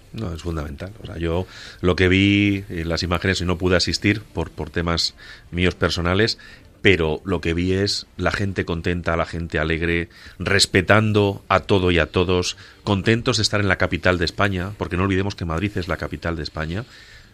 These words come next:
no rompieron una papelera, no agredieron a nadie,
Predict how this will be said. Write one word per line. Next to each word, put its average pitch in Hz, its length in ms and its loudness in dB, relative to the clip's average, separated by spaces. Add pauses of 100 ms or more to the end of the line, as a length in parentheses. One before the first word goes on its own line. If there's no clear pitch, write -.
(100)
no 107 120 4
rompieron 107 440 2
una 90 160 0
papelera, 85 480 0 (280)
no 98 200 0
agredieron 90 460 2
a 76 60 0
nadie, 87 440 -2